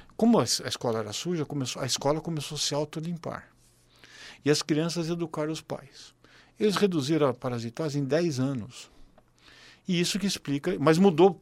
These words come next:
o país pra sempre, porque quando eles vão em estádio, eles limpam hoje a, a, a arquibancada onde ficaram. Então, isso tem que começar agora,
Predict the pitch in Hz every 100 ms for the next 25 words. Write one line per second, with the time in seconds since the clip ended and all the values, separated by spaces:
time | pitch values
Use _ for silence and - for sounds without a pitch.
0 | 190 190 160 160 151 214 190 - 202 131
1 | 120 127 139 - 165 151 117 117 113 -
2 | 170 180 123 95 - - _ 147 131 143
3 | 160 170 139 135 147 160 - _ _ _
4 | _ _ _ _ - - 131 131 120 -
5 | _ - 135 127 - 123 123 123 165 156
6 | 160 156 151 151 156 143 196 - 147 110
7 | 95 - _ - - - - - 220 226
8 | 202 202 240 214 208 156 135 185 196 139
9 | 101 - _ _ _ _ _ _ - 165
10 | 156 156 170 202 269